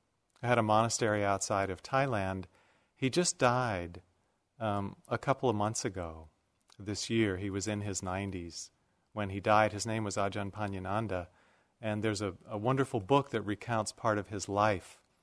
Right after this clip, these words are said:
as a young monk called Sons of the Buddha. But at any rate, he was very kind and, and helpful to me,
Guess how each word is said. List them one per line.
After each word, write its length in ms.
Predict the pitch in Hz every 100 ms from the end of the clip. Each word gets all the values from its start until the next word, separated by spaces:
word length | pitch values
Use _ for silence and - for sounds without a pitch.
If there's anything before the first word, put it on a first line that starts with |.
| _ - -
as 180 | 98
a 60 | 101
young 320 | 98 107 104
monk 260 | 104 104 95
called 280 | - 98 -
Sons 360 | - 110 104
of 140 | 104 87
the 80 |
Buddha. 380 | 90 101 98 82 - _ _ _ _ _ _
But 100 | -
at 60 | 143
any 160 | 156 113
rate, 280 | 87 85 - _ _ _ _ _ _ _ _ _ _ - _ _ _ _ _
he 60 | 139
was 140 | 120
very 260 | 101 131 127
kind 500 | - 131 127 127 113
and, 400 | 117 107 104 104
and 180 | 120 101
helpful 380 | 101 123 - 131
to 160 | -
me, 440 | 123 110 107 107